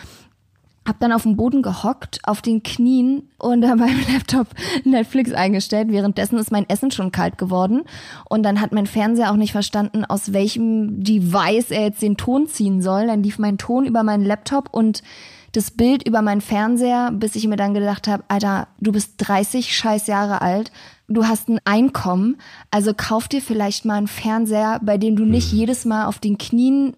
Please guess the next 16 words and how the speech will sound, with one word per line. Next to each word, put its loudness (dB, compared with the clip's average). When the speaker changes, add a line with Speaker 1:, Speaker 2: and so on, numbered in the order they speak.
Speaker 1:
auf -2
dem 2
Boden 0
hocken 0
musst 0
und 2
dein 2
Essen -2
kalt -4
wird. -6
Hab 0
ich 0
jetzt -8
dann 2
auch -2
gemacht. 0